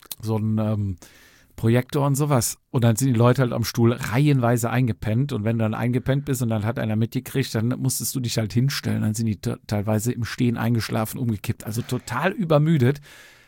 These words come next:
Aber so war es ja wahrscheinlich bei euch ähnlich. Und noch ein zweiter Punkt, was bei mir so ein Triggerpunkt oder, ja, eine Eigenschaft ist bei so einem Vortrag,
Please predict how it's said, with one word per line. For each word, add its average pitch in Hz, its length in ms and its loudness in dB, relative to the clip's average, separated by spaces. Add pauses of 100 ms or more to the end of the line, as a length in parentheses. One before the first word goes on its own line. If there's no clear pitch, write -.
(160)
Aber 147 380 8 (120)
so 160 260 4
war 160 140 6
es - 140 0
ja 139 120 4
wahrscheinlich 143 440 0
bei 143 80 -2
euch 139 200 -2
ähnlich. 175 320 -4
Und 240 160 4
noch 208 160 8
ein 170 100 0
zweiter 180 340 2
Punkt, 180 320 -2 (280)
was 147 200 0
bei 143 160 2
mir 214 260 4
so 143 200 6
ein 131 160 2 (360)
Triggerpunkt 143 560 2
oder, 123 180 2 (360)
ja, 123 160 0
eine 123 240 2
Eigenschaft 170 600 2
ist - 280 0 (640)
bei 135 140 2
so 123 120 2
einem 131 120 4
Vortrag, 147 540 0